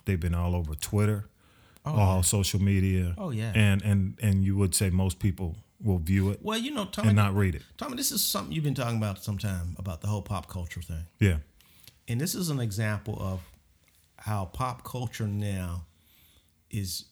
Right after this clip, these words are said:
Speaker 2: using, is this is an example of how pop culture now is biting Trump in the rear end.
Speaker 1: Mm-hmm. Yeah.
Speaker 2: Because up until this point, he has, he has utilized it as a great asset for him.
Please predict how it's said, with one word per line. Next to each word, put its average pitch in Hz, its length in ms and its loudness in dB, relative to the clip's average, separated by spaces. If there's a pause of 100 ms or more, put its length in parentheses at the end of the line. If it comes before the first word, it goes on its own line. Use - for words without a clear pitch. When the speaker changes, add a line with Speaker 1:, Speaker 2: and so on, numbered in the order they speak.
Speaker 2:
using, 107 600 -2 (180)
is 104 240 -4
this 127 180 -4
is 123 120 -2
an 107 80 0
example 101 460 -4
of 95 60 -4
how 92 120 -4
pop 104 340 -8
culture 101 400 -8
now 92 260 -4
is 87 160 -6
biting 92 520 -6 (100)
Trump - 460 -8 (560)
in 110 120 2
the 92 60 2
rear 95 220 -4
end. 82 200 -6 (140)
Speaker 1:
Mm-hmm. - 720 0
Yeah. 117 100 6
Speaker 2:
Because 123 300 0
up 185 140 2
until 185 240 0
this 151 180 -2
point, 131 340 -6
he 165 220 -2
has, 113 380 0 (420)
he 170 260 -2
has 123 280 -2
utilized 117 520 0
it 101 80 -2
as 98 140 -2
a 98 40 -4
great 104 240 -2
asset 92 460 -6
for 90 120 -8
him. 87 180 -4